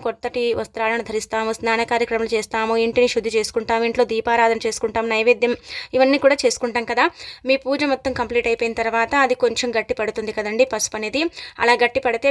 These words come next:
మీరు అందులో కొద్దిగా నీళ్ళను పోసేసి అందులో ఉండే నాలుగు ఐదు రూపాయల బిళ్ళలు తీసుకోండి. లేదండి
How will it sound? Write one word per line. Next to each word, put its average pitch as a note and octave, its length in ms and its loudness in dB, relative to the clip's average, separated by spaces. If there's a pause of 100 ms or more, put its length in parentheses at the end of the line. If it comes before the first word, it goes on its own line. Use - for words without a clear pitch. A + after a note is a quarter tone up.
మీరు A#3+ 180 2
అందులో A#3 280 0
కొద్దిగా A3+ 320 0
నీళ్ళను A#3 340 0
పోసేసి A#3 380 -2
అందులో A#3 260 0
ఉండే A#3 160 -2 (100)
నాలుగు G#3+ 260 0
ఐదు A3 120 0
రూపాయల A3+ 240 -2
బిళ్ళలు A3 320 0
తీసుకోండి. G#3 400 0 (400)
లేదండి B3+ 400 6